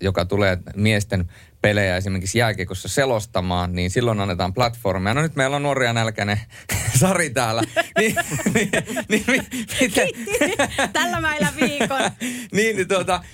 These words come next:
Speaker 1: mitä sä koet, kun mietitään naistoimittajien tai selostajien osalta, niin puuttuuko sieltä myöskin, myöskin tietyllä tavalla se esikuva-aste, koska kyllähän niinku, esimerkiksi, jos mä mietin itseäni, Mertaranta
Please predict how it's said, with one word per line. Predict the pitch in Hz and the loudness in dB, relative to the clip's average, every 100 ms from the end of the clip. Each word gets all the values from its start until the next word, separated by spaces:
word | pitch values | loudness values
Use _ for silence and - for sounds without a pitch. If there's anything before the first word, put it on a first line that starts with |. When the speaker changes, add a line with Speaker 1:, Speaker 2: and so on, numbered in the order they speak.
| - | -6
Speaker 1:
mitä | - 277 | -2 -2
sä | 269 220 | 0 -2
koet, | 214 214 180 175 | 0 0 0 -2
kun | 170 | -2
mietitään | 185 175 160 160 | 0 0 -2 0
naistoimittajien | 165 151 131 131 120 120 120 120 | -2 -2 -2 -2 -2 0 0 0
tai | 131 135 | -2 0
selostajien | 139 127 120 110 110 | -2 -2 -2 0 0
osalta, | 117 113 117 | 0 -2 -2
niin | 120 | -2
puuttuuko | 220 262 214 202 | -2 -2 -2 0
sieltä | 196 202 | 0 -2
myöskin, | 202 196 208 | -2 -2 -2
myöskin | 190 190 | -2 0
tietyllä | 190 175 151 | 0 0 -4
tavalla | 156 151 | -2 -2
se | 151 165 202 | 0 0 2
esikuva-aste, | 180 156 131 120 110 - - _ - 160 - 117 | 0 -4 -2 0 0 -2 -16 _ -2 -2 -2 -4
koska | 120 120 127 - | -2 -2 -2 -2
kyllähän | - 185 175 170 | 0 0 0 -2
niinku, | 151 165 170 | -4 -4 -2
esimerkiksi, | 175 175 156 - | 0 -2 -4 -4
jos | 180 190 | -2 0
mä | 220 | 0
mietin | 220 220 | -2 -2
itseäni, | 247 - 101 85 92 - - _ _ | -4 0 0 0 -4 -8 -20 _ _
Mertaranta | 208 262 196 202 180 175 170 | 0 0 0 0 0 -2 -2